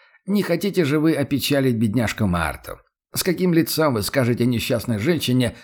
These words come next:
что убили её мужа?» «Почему Дитрих?» На миг всё же дрогнул голос,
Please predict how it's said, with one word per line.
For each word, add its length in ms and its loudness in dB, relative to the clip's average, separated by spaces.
что 240 -2
убили 500 0
её 380 2
мужа?» 500 -2
«Почему 460 2
Дитрих?» 520 -4
На 80 0
миг 240 0
всё 160 -2
же 180 -2
дрогнул 580 0
голос, 440 0